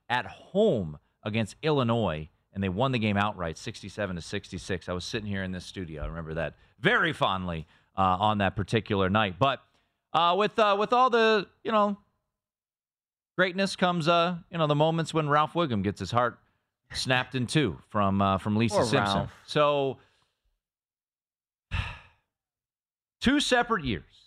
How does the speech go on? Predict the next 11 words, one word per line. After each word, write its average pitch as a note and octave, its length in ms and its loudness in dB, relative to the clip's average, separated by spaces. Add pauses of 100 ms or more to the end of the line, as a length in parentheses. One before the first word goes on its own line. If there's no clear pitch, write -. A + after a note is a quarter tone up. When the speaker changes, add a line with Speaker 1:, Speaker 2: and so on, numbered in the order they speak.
(320)
Speaker 1:
This D#3 220 -2
year, D#3+ 280 -2 (120)
this B2 140 -6
fall C3 400 -2 (400)
of F#2 100 -18
twenty A#2+ 200 -4
twenty-three, G2+ 580 -6 (500)
fall C#3+ 240 2
of F3 80 -2
twenty E3 260 0
twenty-one, A2 640 -2